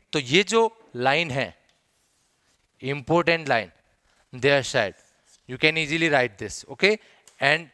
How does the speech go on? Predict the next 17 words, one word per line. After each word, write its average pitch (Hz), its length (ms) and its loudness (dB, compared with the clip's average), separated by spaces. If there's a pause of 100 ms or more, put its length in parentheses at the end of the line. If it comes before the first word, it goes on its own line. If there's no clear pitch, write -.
(400)
now 143 280 4
see 170 220 -4
this 139 380 -6 (240)
also 156 500 0 (920)
in 175 180 -2
a 175 280 0 (1120)
theoretical 147 480 0
portion, 135 440 -4 (380)
fractions - 920 0 (500)
which 202 260 -2
have 180 500 2
the 202 120 0
same 226 420 0
value, 143 340 0 (1040)
those 180 400 2
fractions 135 640 -4
means 175 300 -6